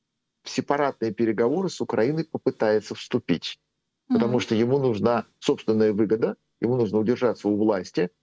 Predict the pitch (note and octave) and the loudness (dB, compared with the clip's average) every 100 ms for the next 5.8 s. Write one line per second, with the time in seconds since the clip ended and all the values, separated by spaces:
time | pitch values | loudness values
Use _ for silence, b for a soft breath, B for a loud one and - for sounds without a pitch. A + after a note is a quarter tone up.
0 | _ _ _ _ _ G#2+ B2 D3+ C3 B2+ | _ _ _ _ _ -6 -2 0 0 2
1 | A#2+ B2+ C#3+ - A#2+ C3+ A#2 A#2 A#2+ A#2+ | 2 2 2 0 2 2 0 -2 0 0
2 | A#2+ G#3 F3+ G2 - _ _ _ A2+ C3 | 2 0 -2 -6 -12 _ _ _ -2 0
3 | B2 D#3+ D#3 A#2 B2 E3 E3 C3 A2+ A#2 | 0 0 2 2 0 -2 -2 -2 0 0
4 | B2+ A#2 G#2+ B2 A#2+ - D3+ C#3 A2+ G#2 | -2 -2 -2 0 -2 -2 -2 0 0 -2
5 | A#2+ C3 C#3 - E2+ - - | -4 -2 -2 -2 -4 -6 -10